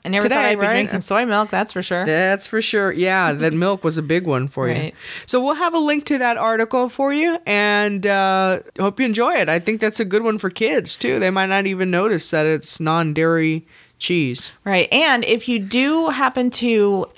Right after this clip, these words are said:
Speaker 1: get a paper subscription to the, um, Vegetarian Times magazine, this, the current issue, the one that just came out, has a, an article that has several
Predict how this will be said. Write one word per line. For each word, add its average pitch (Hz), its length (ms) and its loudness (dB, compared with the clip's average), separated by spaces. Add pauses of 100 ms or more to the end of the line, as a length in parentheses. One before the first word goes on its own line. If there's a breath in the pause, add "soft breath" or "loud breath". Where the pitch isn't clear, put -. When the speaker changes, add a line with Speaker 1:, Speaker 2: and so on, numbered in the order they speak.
Speaker 1:
get 196 340 2
a 180 220 2
paper 208 280 -2
subscription 220 720 -4
to 190 460 0
the, 180 340 -2
um, 165 520 0
Vegetarian 208 480 4
Times 214 420 0
magazine, 269 560 0 (800 loud breath)
this, 226 500 2
the 202 340 4
current 269 440 0
issue, 214 360 2
the 180 100 -4
one 190 160 -2
that 190 140 -2
just 190 240 -2
came 208 220 -2
out, 180 340 2 (220 loud breath)
has 208 500 0 (120)
a, 180 400 0
an 185 180 -2
article 180 800 0
that 175 260 -2
has 185 400 0
several 196 840 0